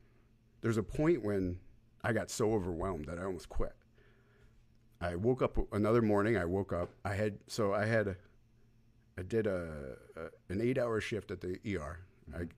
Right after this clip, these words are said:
Speaker 1: I, I did, like, the three to eleven shift. I get off at, um, eleven o'clock. I come home. I answer hun-, you know, two hundred emails. I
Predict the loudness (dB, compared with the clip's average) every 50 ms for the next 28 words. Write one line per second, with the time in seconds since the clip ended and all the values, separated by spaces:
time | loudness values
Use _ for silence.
0 | -8 -6 -6 -6 -6 -6 -6 -8 -10 -10 -14 -16 -16 -12 -6 -4 -2 -2 -2 -2
1 | -2 -4 -6 -8 -8 -10 -12 -12 -12 -12 -12 -10 -10 -8 -6 -4 -2 0 0 0
2 | 0 -2 -4 -8 -8 -10 -12 -16 -20 -20 -20 -20 -20 -20 -20 _ -20 -20 -20 -20
3 | -20 -20 -20 -20 -16 -12 -10 -8 -8 -8 -8 -8 -8 -6 -6 -6 -6 -8 -10 -12
4 | -14 -16 -12 -4 -2 2 2 4 4 2 2 0 -2 -4 -4 -4 -4 -4 -2 -2
5 | 0 0 2 2 2 2 0 -2 -4 -8 -10 -8 -8 -8 -8 -10 -16 -20 -20 -20
6 | -12 -2 0 2 2 2 0 2 2 2 2 0 -2 -8 -14 -16 -6 -4 -2 -2
7 | -2 -4 -8 -16 -20 -20 -20 _ _ -16 -8 -4 -2 -2 -2 -2 -2 -2 0 0
8 | 2 2 2 2 2 2 0 0 -2 -4 -6 -8 -10 -14 -20 -20 -20 -20 -20 -20
9 | -20 -20 -20 -20 -20 -20 -20 _ -20 -20 -20 _ -20 _ _ _ _ _ _ -8
10 | -4 -2 0 0 0 0 0 0 -2 -4